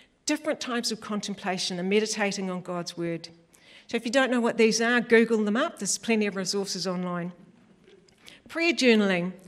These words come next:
Try journaling your thoughts to God. Um, morning coffee with God. Um, j-, spend some time listening to worship music.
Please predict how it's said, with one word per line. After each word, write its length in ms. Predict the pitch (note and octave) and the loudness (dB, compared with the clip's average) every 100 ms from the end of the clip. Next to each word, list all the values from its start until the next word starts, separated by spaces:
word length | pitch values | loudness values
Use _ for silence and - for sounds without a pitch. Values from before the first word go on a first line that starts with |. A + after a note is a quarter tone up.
| - - - | -20 -18 -6
Try 240 | G4+ G4+ - | -4 -4 -6
journaling 580 | - A#3+ E4+ F#4 E4+ A#3 | -12 -4 -2 2 2 4
your 100 | G#3+ | 4
thoughts 340 | G#3+ C4 - - | 2 -2 -2 -6
to 100 | G#3+ | -4
God. 400 | G3+ F3+ F3 E3 - _ _ _ _ - - - - _ | -6 -6 -8 -10 -20 _ _ _ _ -20 -20 -20 -20 _
Um, 260 | G3 F#3+ F#3+ | -6 -2 2
morning 300 | B3+ D#4+ E4 | 4 2 -2
coffee 320 | D#4+ D#4+ D#4+ | -6 -6 -4
with 200 | D4+ D4+ | -4 -4
God. 320 | C#4+ D4 F3 - - _ _ _ - _ _ - - - _ | -4 -2 -6 -10 -20 _ _ _ -20 _ _ -20 -20 -20 _
Um, 800 | G#3 G3+ G3+ G3 G3+ G#3 G3+ A3 - | -4 -2 -4 -4 -4 -4 -4 -8 -14
j-, 120 | - | -12
spend 340 | - - D4+ D4+ | -8 0 2 2
some 140 | D#4 | -2
time 260 | D4+ D4+ D4 | 0 2 2
listening 380 | C#4 C#4 C#4+ C#4 | 0 -2 -2 -4
to 100 | A#3 | -2
worship 340 | G#3 - - | -2 -2 -6
music. 440 | F3+ F3+ F3+ F3+ | -6 -6 -6 -8